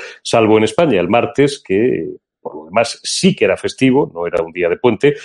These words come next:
Día de la Inmaculada Concepción, patrona de España, y algunas de las secciones que tradicionalmente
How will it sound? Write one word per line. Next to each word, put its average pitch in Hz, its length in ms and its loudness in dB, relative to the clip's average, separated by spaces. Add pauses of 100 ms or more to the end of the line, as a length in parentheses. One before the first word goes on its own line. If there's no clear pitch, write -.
(260)
Día 131 240 4
de 120 60 6
la 113 80 4
Inmaculada 107 420 2
Concepción, 190 680 0
patrona 117 380 2
de 110 60 4
España, 135 520 2
y 143 240 -2
algunas 104 360 0
de 104 80 0
las 98 160 0
secciones 131 440 -2
que 107 120 -2
tradicionalmente 110 920 2